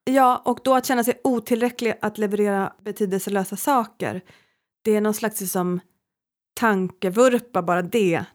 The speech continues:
För att fortsätta lite spåna vidare på den här meningslösa känslan. Jag tycker också att den här, nu återgår jag ju till det igen förstås då, för det går ju inte att igno-,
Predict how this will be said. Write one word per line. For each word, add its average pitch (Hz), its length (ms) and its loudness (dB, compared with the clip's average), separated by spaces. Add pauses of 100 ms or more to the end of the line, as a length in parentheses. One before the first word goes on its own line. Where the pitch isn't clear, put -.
För 254 60 0
att 247 120 -2
fortsätta 262 400 2
lite 240 220 2
spåna 214 340 2
vidare 214 300 4
på 247 100 0
den 220 80 4
här 196 80 4
meningslösa 190 760 0
känslan. 202 640 0
Jag 190 120 -2
tycker 247 220 -2
också 262 160 -4
att 196 140 -4
den 190 140 -2
här, 180 380 0
nu 214 340 0
återgår 202 420 -2
jag 180 80 0
ju 160 60 -2
till - 120 -6
det 175 120 -4
igen 175 280 -4
förstås 165 320 -10
då, 165 120 -8
för - 140 -10
det 175 180 -8
går 175 220 -8
ju 170 100 -6
inte 160 160 -10
att - 60 -8
igno-, 170 480 -6